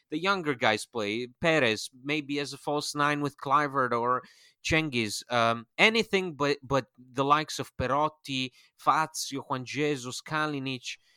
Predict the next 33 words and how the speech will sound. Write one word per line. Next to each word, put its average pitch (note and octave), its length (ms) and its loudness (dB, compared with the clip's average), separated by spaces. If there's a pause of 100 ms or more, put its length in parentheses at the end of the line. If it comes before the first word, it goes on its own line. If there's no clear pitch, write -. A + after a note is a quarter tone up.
(140)
even F#3+ 260 -2
Pastore. B2+ 680 2
I D#3 140 4
don't, F3 320 0
it's, D#3 580 -4 (480)
it's D#3+ 260 0
depressing F3 540 2
because D3 320 -2
I'm D3+ 160 2
listing, D3 400 -2
like, C3 260 2
five C#3 300 2
or C3+ 80 0
six - 280 -6
players, C3+ 440 0
and A2+ 160 -8
that's, A2+ 400 -2
we're A#2+ 180 0
talking A#2+ 320 -4
about G#2 380 0
depth. - 400 -4 (560)
But C#3 160 -2 (480)
if, D#3 340 -4
if D3 180 4
we G#3 220 -4
want E3 380 -2
to D#3+ 100 -6
get C3+ 320 -4
through C#3+ 220 -4
this D3 400 -4 (420)
in, B2+ 380 -2
in B2+ 160 -4
some C3+ 480 0